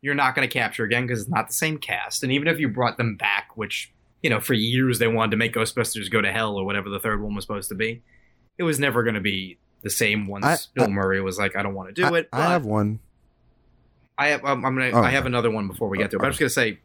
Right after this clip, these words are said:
Speaker 1: for Ghostbusters, I'm, I'm okay with you guys including that 'cause I love Reitman.
Speaker 2: Yeah, I do
Speaker 1: And
Speaker 2: like
Speaker 1: this is
Speaker 2: Reitman.
Speaker 1: kind of like, I feel like this was him going, "I, I, this is the time to make this if I'm ever gonna make, like, a big studio, like, project I'm not fully involved in. I might as well make my dad's movie."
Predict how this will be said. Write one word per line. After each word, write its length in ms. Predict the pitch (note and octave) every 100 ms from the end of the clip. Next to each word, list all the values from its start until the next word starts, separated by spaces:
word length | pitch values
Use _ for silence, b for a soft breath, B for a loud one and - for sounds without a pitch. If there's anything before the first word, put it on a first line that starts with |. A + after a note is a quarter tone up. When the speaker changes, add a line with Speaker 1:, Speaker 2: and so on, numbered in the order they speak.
| -
Speaker 1:
for 120 | G2+
Ghostbusters, 520 | G#2+ A2+ G#2+ - G2+
I'm, 220 | A#2+ G#3+ A#3
I'm 180 | A#3 F4
okay 240 | - E3+
with 180 | D3+ G#2+
you 80 | G#2
guys 200 | A2 G#2
including 360 | G2+ F3 D3
that 160 | G#2+ G#2+
'cause 120 | G#2+
I 80 | A2+
love 280 | G2+ G2+ F#2+
Reitman. 440 | G#2+ C#3 G#2+ F#2+ G2+ _ -
Speaker 2:
Yeah, 200 | G2+ F2+
I 80 | F2
do 80 | F#2
Speaker 1:
And 100 | G2+
Speaker 2:
like 60 | B2
Speaker 1:
this 100 | -
is 140 | -
Speaker 2:
Reitman. 40 | -
Speaker 1:
kind 200 | A#2+ A2+
of 80 |
like, 300 | G#2 G#2+ G#2+ _ _ _ _ -
I 80 | B2
feel 160 | C#3+
like 140 | A#2 G#2
this 160 | A#2
was 140 | A#2+ G#2+
him 140 | G#2+
going, 280 | G2 G#2+ G#2+
"I, 240 | G#2 A2
I, 300 | G2 G#2+ G2+ - _ _ _ _ _ _
this 240 | A#2 D3+ D#3+
is 120 | C#3+
the 80 | C3
time 280 | C3+ B2 B2
to 60 | A#2
make 220 | A#2+ A#2+
this 180 | B2+ B2+
if 80 |
I'm 140 | A#2 G#2
ever 220 | G2 A#2
gonna 160 | A#2+ C3
make, 220 | C#3 C#3+
like, 160 | D3+ D3
a 40 |
big 200 | D3+ D#3
studio, 500 | - E3+ E3+ E3+ E3+
like, 280 | E3+ E3 - _ _ _ -
project 360 | E3 D#3+ F3
I'm 140 | D#3+ E3
not 200 | E3 D#3
fully 240 | F3 F3
involved 420 | E3+ E3+ E3+ E3
in. 100 | G3
I 40 | E3
might 180 | C3 A#2
as 60 |
well 100 | B2
make 160 | B2 B2
my 140 | B2
dad's 300 | B2 C3 C3+
movie." 320 | D#3 D#3+ F#3